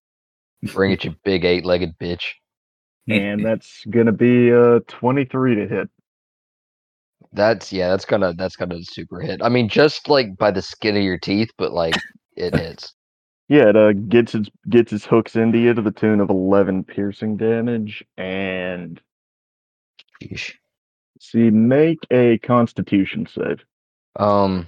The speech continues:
Speaker 1: just, okay, quick question. Is this for, like, poison?
Speaker 2: Uh, yes.
Speaker 1: Okay, so I do have advantage on this,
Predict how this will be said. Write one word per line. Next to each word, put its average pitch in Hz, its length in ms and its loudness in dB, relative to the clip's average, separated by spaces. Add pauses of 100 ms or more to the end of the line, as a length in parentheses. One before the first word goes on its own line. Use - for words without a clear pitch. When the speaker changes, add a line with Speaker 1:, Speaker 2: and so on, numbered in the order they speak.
(440)
Speaker 1:
just, 120 280 2
okay, 92 280 0
quick 131 240 0
question. 104 320 0
Is 90 100 -4
this 113 160 0
for, - 180 0
like, 95 220 2
poison? 101 440 0 (640)
Speaker 2:
Uh, 107 160 6
yes. 101 440 0 (720)
Speaker 1:
Okay, 87 320 -2
so - 160 -6
I 85 60 2
do 101 140 0
have 95 180 4
advantage 76 540 -6
on 73 220 -20
this, - 100 -20